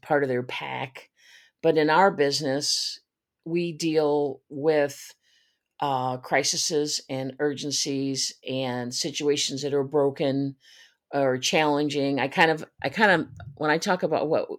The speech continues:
what we do, I said, it's like the emergency, people that work in the emergency room, emergency physicians. I-, if they went,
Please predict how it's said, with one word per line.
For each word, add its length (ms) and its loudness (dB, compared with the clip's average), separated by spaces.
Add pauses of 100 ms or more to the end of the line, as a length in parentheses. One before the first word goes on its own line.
(120)
what 200 2
we 160 2
do, 400 2 (420)
I 100 -2
said, 220 8
it's 200 4
like 140 6
the 100 0
emergency, 880 0
people 240 0
that 80 4
work 140 2
in 80 0
the 60 0
emergency 440 0
room, 420 -8 (180)
emergency 520 -2
physicians. 800 -4 (1400)
I-, 200 4
if 240 0
they 200 10
went, 320 0